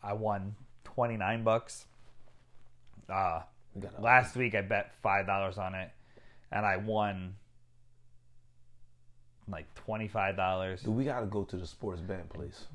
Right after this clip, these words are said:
Speaker 1: Did it last ni-, or last night. I did all those, those six fights,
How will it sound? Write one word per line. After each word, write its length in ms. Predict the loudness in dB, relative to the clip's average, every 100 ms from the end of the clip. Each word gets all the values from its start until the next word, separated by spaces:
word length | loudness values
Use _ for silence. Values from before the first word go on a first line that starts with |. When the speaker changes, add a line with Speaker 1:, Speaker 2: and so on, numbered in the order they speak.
| -8 0
Speaker 1:
Did 180 | 2
it 160 | 2 4
last 340 | 6 6 6
ni-, 80 | -2 2
or 240 | 4 4
last 340 | 6 6 6 4
night. 380 | 0 0 -6 -16 0
I 120 | 4 6
did 340 | 6 4 2 4
all 580 | 8 10 10 8 6 2
those, 460 | 4 4 4 0 -6
those 360 | -2 -2 -2 -10 -20
six 400 | -10 0 0 0
fights, 440 | -4 -4 -6 -16